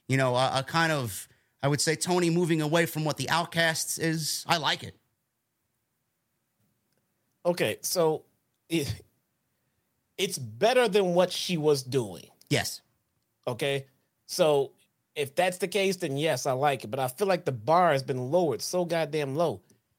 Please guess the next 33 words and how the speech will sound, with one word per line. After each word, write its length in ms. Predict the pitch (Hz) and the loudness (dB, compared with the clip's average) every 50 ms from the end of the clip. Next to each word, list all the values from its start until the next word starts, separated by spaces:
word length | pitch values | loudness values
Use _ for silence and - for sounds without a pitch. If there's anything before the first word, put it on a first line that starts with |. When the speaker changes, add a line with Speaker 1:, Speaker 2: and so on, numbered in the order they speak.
| _ _ _ _ _ _ | _ _ _ _ _ _
Speaker 2:
This 200 | - 220 262 - | -2 -2 -2 -2
is 140 | 277 254 196 | -4 -4 -4
better 260 | 175 165 214 214 208 | 0 2 4 4 4
than 180 | 190 185 190 185 | 2 2 0 2
what 140 | 190 185 - | 2 0 0
she 140 | - - 190 | -2 -4 -2
was 180 | 170 175 160 | -2 -2 0
doing 280 | 135 170 180 175 170 151 | 2 4 4 4 4 4
before, 380 | 143 131 - 165 170 175 175 | 2 0 0 2 4 6 6
so 200 | 170 - 175 143 | 4 4 2 0
I'll 240 | 139 - 143 123 113 | 2 2 0 -2 -2
take 400 | - - - - 185 185 180 - | -4 -4 -2 0 0 0 -2 -4
it. 100 | 80 - _ _ _ _ - | -10 -12 _ _ _ _ -2
Speaker 1:
Yeah. 200 | 131 127 101 87 - _ _ _ _ _ _ - | -2 0 -2 -2 -8 _ _ _ _ _ _ -6
Speaker 2:
Now, 240 | 147 139 139 131 - | -4 -4 -4 -4 -4
you 80 | 156 | -4
know, 200 | 147 139 131 131 | -2 -2 -2 -2
am 140 | - 135 135 | -2 -4 -4
I 160 | 139 131 139 | -2 -2 0
in 160 | 139 123 117 117 | -2 -2 -4 -2
love 260 | 120 156 175 175 175 | 2 2 2 2 4
with 160 | 202 208 202 | 4 4 4
it? 180 | 208 202 - - _ _ _ - | 4 2 0 -6 _ _ _ -6
No. 400 | 196 220 208 147 87 71 - - _ _ _ _ _ | -4 -2 -2 -2 -2 -6 -10 -18 _ _ _ _ _
It 60 | - | -8
feels 160 | - 196 190 | -2 0 0
like 160 | 202 190 185 | 0 0 -2
Chelsea 380 | - - 214 202 185 175 - - | -2 0 2 2 2 2 0 -2
Green 300 | 143 165 180 190 180 139 | -2 0 0 0 0 -2
in 120 | 120 120 | -2 -4
A 80 | 131 135 | -4 -4
E 120 | 139 135 131 | -4 -4 -4
W. 360 | 123 120 117 101 92 71 - | -6 -6 -6 -6 -10 -14 -20